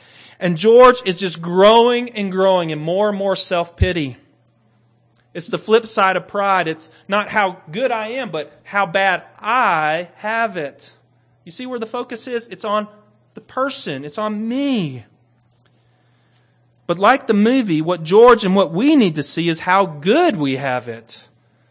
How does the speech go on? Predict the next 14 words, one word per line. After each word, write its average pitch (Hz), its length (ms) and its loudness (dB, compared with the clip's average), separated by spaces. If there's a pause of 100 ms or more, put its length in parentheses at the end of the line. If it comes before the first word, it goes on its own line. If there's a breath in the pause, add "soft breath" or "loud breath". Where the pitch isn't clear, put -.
(500)
And 170 120 -6
Mary 302 260 2
doesn't 247 360 0
focus 240 360 -4
on 196 180 -10
that. 214 340 -12
She 247 180 -16
is 185 160 -12
this 175 160 -16
poor 240 560 -6
girl 226 720 -8 (460)
that 185 200 -8
one 254 260 -4
day 247 380 -4